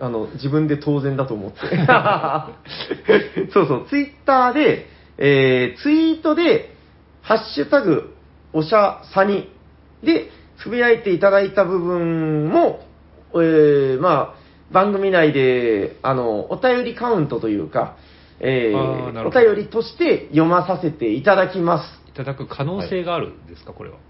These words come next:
Speaker 1: あ、もちろん。はい。
Speaker 3: うん。
Speaker 1: えっと、だから今まで結構送るの大変だったと思うんですけど、
Speaker 2: うん。
Speaker 1: 今年はちょっとそれを軽やかに、まあ、軽くね、あの、募集、あ、募集で応募できるようにしたいなと思って。
Speaker 2: うん。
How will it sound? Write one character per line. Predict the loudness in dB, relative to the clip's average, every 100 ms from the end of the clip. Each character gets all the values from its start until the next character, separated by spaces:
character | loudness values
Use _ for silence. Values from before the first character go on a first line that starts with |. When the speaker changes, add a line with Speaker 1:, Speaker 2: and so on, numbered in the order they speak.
| -20 -8 -2
Speaker 1:
あ、 |
も | -2 -2
ち | -4
ろ | -6
ん。 | -10 -20 _
は | -2
い。 | -2 -2 -16 -14
Speaker 3:
う |
ん。 | -4 0
Speaker 1:
え |
っ | 2
と、 | 2 2 0 0
だ | -2
か | 2
ら | 2 2
今 | -2 -2
ま | -2
で | -2
結 | -4 -4
構 | -4 -4 -4
送 | -4 -2
る | -4
の | -2
大 | -2 -2
変 | -4
だ | -6
っ | -6
た | -6
と | -6
思 | -6 -6
う |
ん | -8
で | -10
す | -10
け | -6
ど、 | -6
Speaker 2:
う |
ん。 | -6 -12 -18 -18 -14
Speaker 1:
今 | -8
年 | -6 -6
は | -6
ち |
ょ | -8
っ |
と | -6
そ | -4
れ | -2
を | 0 0 -2 -8
軽 | -8 -2 0
や | 0
か | -2
に、 | -4 -6 -12 -14 -18 -20 _ _ _ -4
ま | -4 -4 -10
あ、 | _ _ _ _ _ -20 -18 -10
軽 | -2 -2
く | -2 -6
ね、 | -8 -12 -10
あ | -6
の、 | -4 -4
募 | -6
集、 | -4 -4 -2 -4 -4 -4 0
あ、 | 0 0
募 | -4
集 | -8
で | -4
応 | 0 0
募 | 2
で | 0
き | 0
る |
よ | -2
う |
に | -2
し | -4
た | -4 -2
い | 0
な | 0 0 -2
と | -8
思 | -10
っ | -12
て。 | -10 -8
Speaker 2:
う |
ん。 | -8